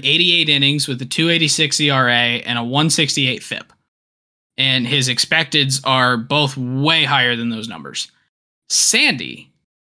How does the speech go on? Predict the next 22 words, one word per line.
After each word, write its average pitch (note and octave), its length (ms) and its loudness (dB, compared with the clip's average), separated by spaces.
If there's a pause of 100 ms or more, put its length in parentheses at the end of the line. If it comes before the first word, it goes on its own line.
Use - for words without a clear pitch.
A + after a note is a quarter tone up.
(720)
has D#3 200 2
three F#3 380 2
point D3+ 260 2
four D4 320 4
war A#2+ 340 0
in C#3 120 4
a B2+ 100 2
hundred G#3+ 300 4
and G3 120 2
twenty-three F#3+ 760 2
innings A#2 580 -4 (500)
with D3 140 0
a C#3 60 0
one F3 360 4
eighty-two G3+ 640 2
E D3 120 4
R A#2+ 240 0
A, A#2 400 -4 (480)
a D#3+ 220 2
two C#4 240 0
eighty-six C3+ 460 0
fip, A2 320 -8